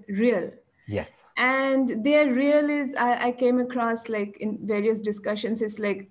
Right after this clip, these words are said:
Speaker 1: the unchanging or permanent. That is
Speaker 2: Yes.
Speaker 1: that, that definition and, uh, Satchid Anand, like what we discussed today, they, how, how do they, like,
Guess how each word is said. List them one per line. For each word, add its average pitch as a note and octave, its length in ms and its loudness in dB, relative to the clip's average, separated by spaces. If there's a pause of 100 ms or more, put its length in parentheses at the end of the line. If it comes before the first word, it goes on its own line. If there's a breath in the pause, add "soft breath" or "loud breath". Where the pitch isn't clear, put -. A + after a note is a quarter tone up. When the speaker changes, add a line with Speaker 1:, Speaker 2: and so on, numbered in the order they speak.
Speaker 1:
the F#3+ 300 -6
unchanging G#3+ 920 2
or F#3 460 -2
permanent. G#3 640 -2
That A#3 220 -2 (120)
is A3+ 140 -2
Speaker 2:
Yes. G#3+ 120 -4
Speaker 1:
that, - 1200 -10 (280)
that B3 400 2
definition C4 600 0
and, A3 220 -2
uh, G#3 200 -2 (100)
Satchid A#3+ 380 -2
Anand, A3 540 -2
like F#3+ 380 -4
what G3+ 260 -2
we G#3+ 100 -2
discussed G#3 500 -6
today, G#3 380 2
they, G3+ 340 0
how, A#3 360 -2
how A#3 280 -2
do G#3+ 200 -2
they, G3+ 240 2
like, - 380 -4